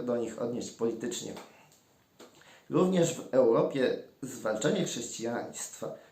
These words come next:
przez wielu Żydów szkodzi samym Żydom. W islamizujących się krajach Europy Żydzi nie mogą już chodzić po ulicy, pokazując, kim są. Coraz częściej są bici,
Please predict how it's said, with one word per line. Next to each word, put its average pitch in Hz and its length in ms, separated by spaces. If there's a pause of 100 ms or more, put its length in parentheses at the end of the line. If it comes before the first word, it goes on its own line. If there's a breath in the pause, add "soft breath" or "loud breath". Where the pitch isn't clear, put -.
przez 113 300
wielu 160 260
Żydów 120 260
szkodzi 190 480
samym 113 380 (220)
Żydom. 156 400 (1080 loud breath)
W - 40
islamizujących 127 1000
się 113 180
krajach 123 460
Europy 123 440
Żydzi 175 300
nie 131 100
mogą 135 200
już 120 220 (220)
chodzić 151 320
po - 140
ulicy, 131 360 (420 loud breath)
pokazując, 139 600 (240)
kim 123 100
są. 180 460 (4000 loud breath)
Coraz 208 360
częściej 151 300
są 110 280
bici, 135 360